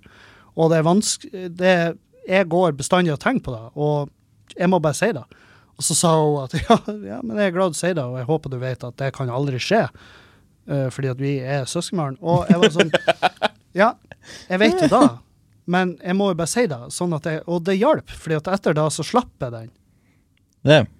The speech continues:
Speaker 1: Og så kunne vi gå tilbake til å feire jul av og til i lag, og, <laughs> uten at det var kleint.
Speaker 2: Ja. Jeg, jeg har tenkt to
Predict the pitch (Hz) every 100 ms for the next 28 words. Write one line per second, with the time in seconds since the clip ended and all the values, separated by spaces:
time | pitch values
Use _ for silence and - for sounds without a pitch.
0 | - 147 160 196 180 156 156 139 127 139
1 | 143 135 151 151 131 117 117 120 147 143
2 | 180 160 123 120 135 123 123 127 131 127
3 | 214 220 - - - - 226 - - 285
4 | - 254 - - - - 175 160 143 139
5 | 135 - 233 165 - - - _ _ _
6 | - - 123 151 - - 131 107 185 202
7 | 160 147 151